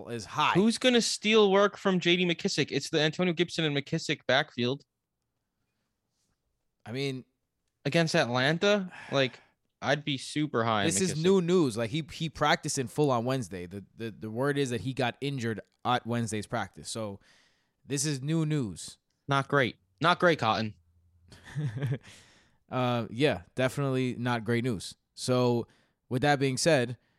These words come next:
Speaker 1: let's talk about the wide receivers who will play, 'cause Terry McLaurin is another smash play, wide receiver one play this week for sure, one hundred percent, in my opinion. How do you feel?
Speaker 2: Yeah,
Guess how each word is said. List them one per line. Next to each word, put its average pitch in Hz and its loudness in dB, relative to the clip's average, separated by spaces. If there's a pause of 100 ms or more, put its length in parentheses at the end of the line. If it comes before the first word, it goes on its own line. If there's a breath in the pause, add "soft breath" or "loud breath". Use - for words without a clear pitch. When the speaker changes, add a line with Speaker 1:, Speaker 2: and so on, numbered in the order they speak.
(1300)
Speaker 1:
let's 131 -4
talk 156 4
about 139 2
the 139 -2
wide 131 2
receivers 135 2
who 139 -2
will 156 4
play, - -8 (440)
'cause 120 -2
Terry 139 0
McLaurin 127 0 (420)
is 123 2
another 123 2
smash 127 -4 (520)
play, 120 0
wide 127 2
receiver 117 -2
one 113 0
play 107 -2
this 101 -4
week 104 -6 (180)
for 151 0
sure, 117 -2
one 107 -4
hundred 104 -6
percent, 98 -10
in 104 -8
my 101 -6
opinion. 87 -12
How 107 -10
do 107 -6
you 101 -6
feel? 92 -12 (1120)
Speaker 2:
Yeah, 185 2